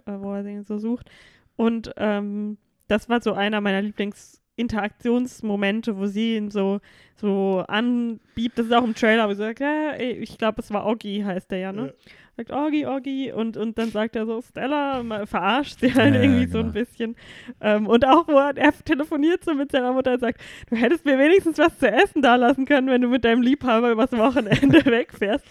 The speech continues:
Speaker 1: Und dann findet er halt diese ekelhafte Stew, die sie offensichtlich nicht gemacht
Speaker 2: Das
Speaker 1: hat.
Speaker 2: Ragout.
Speaker 1: Ja, stimmt, das Ragout.
Speaker 2: Ja.
Speaker 1: Auf Englisch war's, glaub ich, die Stew.
Speaker 2: Hm.
Speaker 1: Ja, also ich find ihn super süß all around und, aber halt auch gru-, trotzdem noch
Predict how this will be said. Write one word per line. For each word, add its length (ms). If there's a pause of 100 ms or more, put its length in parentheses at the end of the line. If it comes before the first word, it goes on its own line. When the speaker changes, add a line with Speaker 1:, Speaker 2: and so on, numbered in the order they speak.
(360)
Speaker 1:
Und 120
dann 120
findet 240
er 80
halt 100
diese 180
ekelhafte 520
Stew, 360
die 380
sie 140
offensichtlich 520
nicht 280
gemacht 280
Speaker 2:
Das 160
Speaker 1:
hat. 80
Speaker 2:
Ragout. 340 (480)
Speaker 1:
Ja, 160
stimmt, 200
das 120
Ragout. 540 (180)
Speaker 2:
Ja. 120 (180)
Speaker 1:
Auf 120
Englisch 260
war's, 120
glaub 180
ich, 200
die 160
Stew. 320 (120)
Speaker 2:
Hm. 260 (1040)
Speaker 1:
Ja, 80
also 180
ich 180
find 220
ihn 160
super 420
süß 460
all 180
around 600
und, 260
aber 240
halt 140
auch 240
gru-, 260
trotzdem 320
noch 220